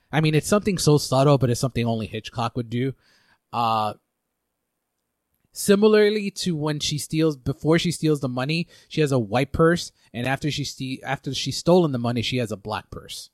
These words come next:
Next up, the reason Hitchcock's cameo was so early on in this movie was because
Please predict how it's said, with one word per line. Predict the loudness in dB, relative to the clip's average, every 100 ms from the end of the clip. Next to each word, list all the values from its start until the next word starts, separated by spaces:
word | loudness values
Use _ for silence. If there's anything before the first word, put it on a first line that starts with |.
| _ _ _ _ _ _ _ _ _ _ _
Next | -4 -4 -2 2
up, | 0 2
the | 0
reason | 4 4 6 4 2
Hitchcock's | 2 0 0 2 0 0
cameo | -4 -2 0 0 2
was | 2 0 -6
so | -2 -2 2
early | 2 2 0
on | -2 -4
in | -4
this | -6 -2
movie | -2 0 -2
was | -4
because | -6 -2 -2 -2